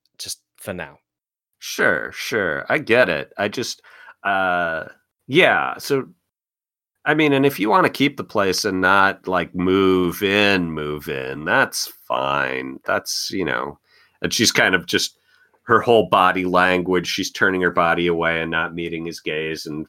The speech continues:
Speaker 2: pulling her hair down so that it forms a curtain between their eyes. Just everything possible to create distance. As she
Speaker 1: Okay.
Speaker 2: says, "That's fine.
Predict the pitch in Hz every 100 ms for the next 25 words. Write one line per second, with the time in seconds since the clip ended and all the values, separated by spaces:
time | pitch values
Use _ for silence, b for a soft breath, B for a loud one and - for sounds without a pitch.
0 | _ 80 78 80 78 82 78 78 80 80
1 | - 82 78 80 82 _ _ _ _ _
2 | - 80 80 85 - 87 85 85 82 -
3 | 82 80 80 78 78 78 78 78 78 -
4 | b b b b b b _ _ _ 90
5 | - - - 110 98 107 101 - 95 90
6 | 90 87 98 87 - 95 90 85 - -
7 | 85 82 - 80 78 - 78 76 - -
8 | _ _ _ _ _ - - 101 110 87
9 | 85 80 - - 110 - 92 80 78 76